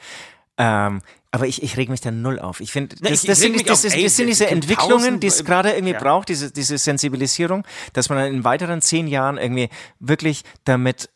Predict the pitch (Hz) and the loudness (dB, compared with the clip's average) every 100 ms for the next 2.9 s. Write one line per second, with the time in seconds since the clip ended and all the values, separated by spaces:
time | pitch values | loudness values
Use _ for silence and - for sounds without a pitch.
0 | _ - - 233 202 170 143 139 127 117 | _ 0 2 4 4 2 2 0 -4 -4
1 | 92 80 78 117 151 170 147 139 135 135 | -6 -8 -6 -2 0 0 -2 -6 -8 -4
2 | 151 123 135 180 214 185 156 147 139 | -2 -2 -2 -2 0 -2 -2 0 -2